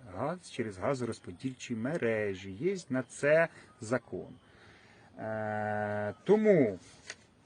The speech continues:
е, стосовно представниці. Представниця взагалі нічого не дала, тобто, е, дала тільки якусь там довіреність,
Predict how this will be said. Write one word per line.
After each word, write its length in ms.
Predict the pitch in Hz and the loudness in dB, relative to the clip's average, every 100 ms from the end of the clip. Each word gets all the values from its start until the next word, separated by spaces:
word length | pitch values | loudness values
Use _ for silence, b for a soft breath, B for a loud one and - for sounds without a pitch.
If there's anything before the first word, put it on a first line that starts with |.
| - - - - B B B B B B B - | -20 -20 -20 -20 B B B B B B B -8
е, 260 | 120 117 113 | -4 -4 -4
стосовно 1000 | - 175 - 226 202 202 202 196 190 185 | -2 0 2 2 4 4 8 8 8 4
представниці. 840 | - - - 175 180 143 - - | 0 -4 0 0 0 -2 -4 -14
Представниця 560 | 95 135 135 190 226 - | -10 -8 -4 -2 -2 0
взагалі 560 | 175 123 151 175 170 123 | 0 0 2 2 2 0
нічого 460 | 135 - 156 127 | -2 -2 -2 0
не 240 | 139 139 139 | 0 0 4
дала, 460 | 135 143 139 131 - | 6 8 8 6 4
тобто, 360 | 131 - - | 0 0 0
е, 260 | 127 131 120 | 2 2 2
дала 280 | 123 151 143 | 4 4 4
тільки 260 | 139 135 | 0 2
якусь 280 | 131 - - | 2 0 -6
там 140 | 127 | -4
довіреність, 840 | 113 131 160 220 202 196 - - - | -2 -2 -2 0 0 -2 -6 -12 -20